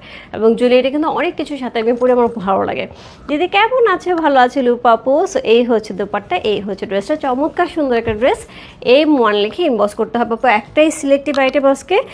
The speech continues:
যেহেতু এইটারই এত কোয়ারি ছিল, আমি এইটাই শুধুমাত্র অর্ডার করে নিয়ে আসাইছি। So খুব বেশি স্টক নাই, আবার খুব কমও স্টক নাই, একটু তাড়াতাড়ি করলে আশা করি পেয়ে যাবে। লাইভে জয়েন হতে পারছিলাম না,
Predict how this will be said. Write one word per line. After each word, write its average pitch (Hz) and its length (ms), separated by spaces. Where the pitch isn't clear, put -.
যেহেতু 240 280
এইটারই 285 460
এত 294 180
কোয়ারি 269 420
ছিল, 302 180
আমি 311 180
এইটাই 285 320
শুধুমাত্র 277 640
অর্ডার 247 340
করে 294 240
নিয়ে 262 180
আসাইছি। 269 460
So 240 240
খুব 349 180
বেশি 285 340
স্টক 320 360
নাই, 370 160
আবার 285 160
খুব 294 240
কমও 233 300
স্টক 247 340
নাই, 330 100
একটু 294 200
তাড়াতাড়ি 302 380
করলে 370 200
আশা 254 200
করি 262 220
পেয়ে 190 160
যাবে। 170 200
লাইভে 254 340
জয়েন 254 400
হতে 311 400
পারছিলাম 269 600
না, 214 240